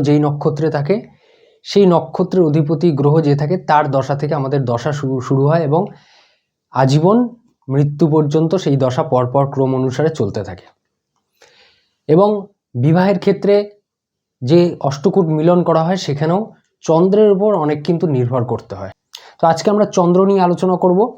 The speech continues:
চন্দ্রের কারকত্ব। প্রথমে, প্রথমেই দেখব মন। আমরা দেখেছিলাম যে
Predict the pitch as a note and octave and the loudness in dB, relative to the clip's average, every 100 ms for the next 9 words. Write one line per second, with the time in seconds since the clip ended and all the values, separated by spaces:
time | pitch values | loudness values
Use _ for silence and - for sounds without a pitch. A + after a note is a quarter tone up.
0 | _ _ E3+ D#3+ E3+ F#3 D#3+ D3+ D#3 D3+ | _ _ -4 0 2 2 2 2 0 -2
1 | C#3+ G#3 A#3+ - _ D3+ F3 F#3 F3 D#3+ | -2 -4 -4 -12 _ -4 0 0 -2 -4
2 | D3+ F#3 F#3 E3+ F3+ F3 C3 C3 G#2 F#2 | -2 0 0 2 2 2 2 0 -4 -8
3 | - D3 F3+ F#3 G3 G3+ G#3 G3+ | -6 -2 0 -2 -2 -2 -2 0